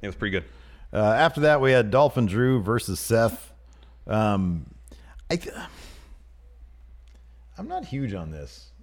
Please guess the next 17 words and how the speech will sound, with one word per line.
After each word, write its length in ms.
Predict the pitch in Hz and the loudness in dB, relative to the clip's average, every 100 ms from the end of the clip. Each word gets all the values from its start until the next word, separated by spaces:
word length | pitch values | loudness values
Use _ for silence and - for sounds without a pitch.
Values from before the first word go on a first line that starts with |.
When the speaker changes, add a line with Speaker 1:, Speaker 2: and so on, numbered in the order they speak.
| - | -8
Speaker 2:
When 480 | 113 113 107 98 98 - | -4 -2 -2 -4 -8 -4
you 120 | 147 | -2
have 160 | 143 98 - - | -2 -4 -14 -14
Drew 200 | 92 110 | -4 0
McIntyre, 800 | 104 92 95 80 85 76 78 76 | 2 0 -2 -2 -2 -2 -4 -6
who's, 200 | 76 80 | -6 -6
like, 320 | 80 78 73 - - - - - | -4 -6 -8 -16 -20 -20 -20 -20
seemingly 400 | - 113 104 90 | -6 -2 0 0
one 80 | 85 | 0
of 60 | 82 | 0
the 40 | |
most 140 | 80 76 | -2 -4
dominant 360 | 78 78 80 | -4 -2 -2
guys 240 | 78 78 78 | -4 -4 -2
they 120 | 82 | -2
have, 400 | 76 82 104 110 - - - - - | -2 -2 -4 -6 -20 -20 -20 -20 -10
and, 460 | 104 110 110 107 | -2 0 2 0